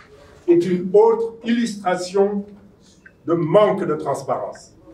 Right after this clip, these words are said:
La grande coalition Wallou Sénégal demande à la Cour d'appel de Dakar de vider ce dossier et de dire le droit en dehors de toute pression politique.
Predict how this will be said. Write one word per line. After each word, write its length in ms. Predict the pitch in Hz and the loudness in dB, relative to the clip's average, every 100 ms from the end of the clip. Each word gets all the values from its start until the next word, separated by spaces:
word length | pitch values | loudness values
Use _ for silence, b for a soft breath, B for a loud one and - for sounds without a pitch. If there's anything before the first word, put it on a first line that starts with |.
| - - _ _ - - _ _ | -20 -20 _ _ -20 -20 _ _
La 140 | 143 143 | -2 4
grande 260 | 170 170 | 4 4
coalition 440 | 175 170 170 170 170 | 2 2 0 -4 -2
Wallou 200 | 156 156 | -2 -4
Sénégal 520 | 160 151 151 185 180 | -6 -6 0 0 2
demande 480 | 175 175 156 120 - - | 4 4 2 -2 -10 -6
à 80 | 185 | 0
la 200 | 185 180 | 2 2
Cour 440 | - 214 214 196 | 0 -10 -6 -6
d'appel 680 | - 175 175 - 202 196 196 | -2 0 0 -2 -2 0 -2
de 120 | 175 | -4
Dakar 760 | 170 175 180 175 156 - - - - _ _ _ _ _ _ | 0 0 0 0 0 0 -6 -12 -20 _ _ _ _ _ _
de 120 | 131 202 | 4 4
vider 560 | 202 - 226 220 220 | 4 0 0 4 4
ce 160 | 208 208 | 4 4
dossier 920 | 202 202 208 202 196 196 175 - - - _ 180 | 6 6 4 0 2 4 4 0 -4 -14 _ -2
et 80 | |
de 100 | 175 190 | 2 2
dire 260 | - 220 180 | 2 0 2
le 160 | 190 | 2
droit 720 | 180 170 202 220 233 - - _ _ _ - | 2 4 4 4 2 -4 -18 _ _ _ 0
en 180 | 196 208 | 2 4
dehors 680 | 185 185 190 196 190 - - - | 4 2 0 -4 -6 -14 -18 -4
de 80 | 170 | -2
toute 340 | 170 175 - | -2 -4 -10
pression 560 | - 185 170 175 175 175 - _ | -8 -2 -2 0 -4 -4 -12 _
politique. 480 | 233 247 233 - - | 0 0 -2 -8 -14